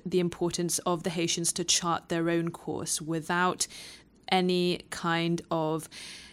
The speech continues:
interference from the international community. Um, I was reading a, uh, an interview from the former ambassador, Pamela White, who was speaking in twenty nineteen,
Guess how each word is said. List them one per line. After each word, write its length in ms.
interference 920
from 360
the 120
international 640
community. 640
Um, 440
I 100
was 240
reading 720
a, 800
uh, 400
an 160
interview 720
from 500
the 100
former 420
ambassador, 580
Pamela 460
White, 540
who 100
was 160
speaking 380
in 100
twenty 360
nineteen, 680